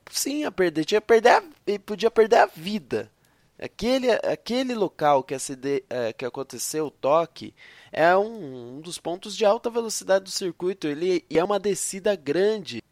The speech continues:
ele entra rápido ali, chega a trezentos quilômetros por hora antes de pegar o Rouge,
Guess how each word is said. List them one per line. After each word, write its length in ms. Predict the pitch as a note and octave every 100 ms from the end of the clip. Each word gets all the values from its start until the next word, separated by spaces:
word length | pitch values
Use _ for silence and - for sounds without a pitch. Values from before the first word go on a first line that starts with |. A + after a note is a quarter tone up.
| _
ele 220 | D#3+ F#3 E3+
entra 320 | G3+ G#3 G3+
rápido 720 | C#3 C3+ G3 A3+ G3 D3 C#3+
ali, 340 | A#2 G#2+ G2 _ _ -
chega 340 | - F3 F3 G3
a 20 |
trezentos 500 | F3 F3+ F#3 F#3+ -
quilômetros 500 | F#3+ E3+ F3+ F3 -
por 220 | F#3+ D#3+
hora 320 | D#3 F3+ F3 -
antes 460 | F3 G#3+ - E3+ D#3
de 80 |
pegar 360 | E3+ E3+ D#3+ D#3+
o 80 | D#3+
Rouge, 800 | D3 D3 B2+ E3 A#3+ G3+ A#2+